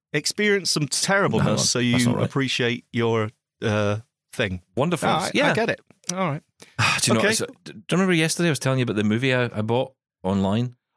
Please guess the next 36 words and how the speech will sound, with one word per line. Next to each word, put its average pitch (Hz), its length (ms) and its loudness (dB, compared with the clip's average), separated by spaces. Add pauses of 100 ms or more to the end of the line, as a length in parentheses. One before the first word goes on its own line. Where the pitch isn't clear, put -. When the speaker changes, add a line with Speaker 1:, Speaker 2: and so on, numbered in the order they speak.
Speaker 1:
Oh, 233 100 2
yes. 269 400 0
You're 151 240 0
very 190 280 0
familiar 175 500 -2
with 104 200 -4
that 110 220 -2 (140)
movie, 127 560 -2
uh, 151 160 0
Wall 190 260 0
Street, 110 320 -2
I 101 100 -2
believe. 92 360 -4 (100)
Speaker 2:
Yeah, 196 340 0
I'd 143 120 -2
seen 247 140 -2
it, - 80 -2
Speaker 1:
Mm. 113 180 0
Speaker 2:
like, 107 120 -4
years 160 260 0
ago, - 400 -4 (120)
Speaker 1:
Yeah. 104 200 2
Speaker 2:
and, 95 200 -2
uh, 98 140 0
I 95 80 0
got 98 260 -2
the 104 220 0
double 117 320 -2
feature - 540 -4 (400)
of, 90 460 0
uh, 87 420 2
the, 87 320 0
the, 80 160 -2
the 80 140 -2
Wall 92 120 0
Street, - 260 -4